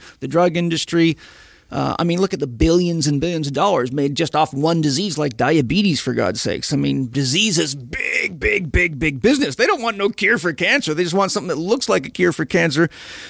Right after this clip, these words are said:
that'll work just long enough to get a few billion from you so then they can come up with another one. So the game, you know, they keep moving the carrot in front of your nose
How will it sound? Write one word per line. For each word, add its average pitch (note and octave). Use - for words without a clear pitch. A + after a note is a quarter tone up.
that'll G#3
work G3+
just A3
long G#3+
enough F#3+
to -
get F#3+
a F3+
few G#3
billion G#3+
from E3+
you F#3+
so G3
then G#3
they A3+
can G3+
come G#3
up A3
with G3
another A3+
one. C#3+
So F#3
the E3+
game, A#3
you G3+
know, F#3
they F#3+
keep -
moving G#3
the F3+
carrot A3+
in F3
front F#3+
of F3+
your F3
nose F#3